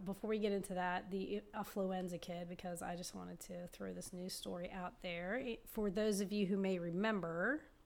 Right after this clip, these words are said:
um, back in twenty thirteen, uh, this young man was arrested for, his last name's Couch. First, Ethan Couch.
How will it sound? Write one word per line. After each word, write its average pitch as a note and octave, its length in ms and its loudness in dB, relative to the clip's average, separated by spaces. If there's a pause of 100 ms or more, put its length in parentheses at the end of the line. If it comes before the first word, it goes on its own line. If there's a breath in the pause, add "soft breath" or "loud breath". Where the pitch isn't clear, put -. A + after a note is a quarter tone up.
(280)
um, F#3 300 0
back F#3+ 280 2
in F#3+ 100 0
twenty F#3 300 -2
thirteen, F3+ 760 -2 (180)
uh, F3+ 540 -4 (1200 soft breath)
this G3 460 -2 (140)
young F#3+ 400 2
man F3+ 280 0
was F#3 200 -2
arrested F#3+ 1040 0 (200)
for, F#3+ 600 2 (100)
his F3+ 100 -6
last B3+ 220 -2
name's F#3 240 -6
Couch. - 640 -10
First, - 220 -4
Ethan C4+ 280 8
Couch. - 400 -4